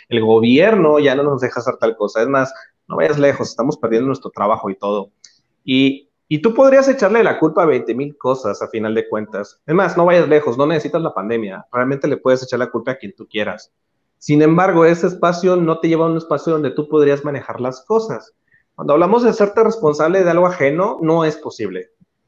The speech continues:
No es posible que tú te hagas responsable de algo ajeno, porque al final de cuentas tú no puedes eh, a-, eh, modificar las cosas ajenas. Lo que sí podrías hacerte responsable es de cómo reaccionas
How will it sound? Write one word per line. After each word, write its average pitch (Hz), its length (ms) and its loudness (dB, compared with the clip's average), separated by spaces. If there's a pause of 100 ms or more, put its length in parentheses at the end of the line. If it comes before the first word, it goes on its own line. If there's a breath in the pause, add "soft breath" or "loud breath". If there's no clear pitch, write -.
(440)
No 165 200 -4
es 220 120 -6
posible 202 360 -10
que 196 80 -8
tú 190 120 -10
te 190 80 -14
hagas 190 200 -4
responsable 175 420 -10
de 175 60 0
algo 175 120 4
ajeno, 175 460 -4
porque - 180 -8
al 170 60 -8
final 165 180 0
de 180 120 0
cuentas 175 280 -6
tú 180 100 -6
no 175 160 -2
puedes 151 500 2 (440)
eh, 120 1000 4 (360)
a-, 147 300 -4
eh, 131 320 2
modificar 160 800 0
las 156 200 -2
cosas 123 360 -6
ajenas. 110 340 -4
Lo 127 160 -2
que 127 100 0
sí 170 120 -4
podrías 196 680 0
hacerte 139 380 -4
responsable 135 640 -4
es 151 80 2
de 147 120 2
cómo 147 220 -4
reaccionas 147 560 -6